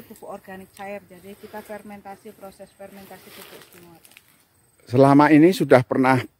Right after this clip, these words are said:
Speaker 2: panen berapa kali?
Speaker 1: Ini
Speaker 2: Nangka
Speaker 1: sudah
Speaker 2: ini?
Speaker 1: panen tiga kali.
Speaker 2: Eh, dikonsumsi sendiri atau sampai dijual?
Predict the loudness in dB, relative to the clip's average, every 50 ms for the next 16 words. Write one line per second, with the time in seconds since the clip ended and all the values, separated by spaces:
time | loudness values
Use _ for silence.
0 | _ _ _ _ _ _ -4 -2 0 2 2 4 2 2 2 2 2 2 2 0
1 | 0 2 2 2 2 2 0 -4 -6 -8 _ _ _ _ _ _ _ _ _ _
2 | _ _ _ _ _ _ -20 -20 -18 -10 -4 -2 0 0 2 2 2 2 2 0
3 | -2 -4 -6 -10 -16 -16 -16 -16 -16 -16 -14 -14 -14 -14 -16 -16 -18 -20 -20 -20
4 | -20 -20 -20 -20 -20 -18 -18 -18 -18 -20 -20 _ _ _ _ _ _ _ -8 -4
5 | -2 -2 0 0 2 0 0 -2 -4 _ -4 -2 0 2 2 2 2 2 0 0
6 | 2 2 0 0 0 0 -2 -2 0 0 -2 -2 0 0 0 0 0 2 2 2
7 | 2 2 2 0 0 0 0 0 0 0 -2 -2 -4 -6 _ -2 0 0 0 0
8 | -2 -2 -4 -2 2 4 4 4 4 2 -2 -6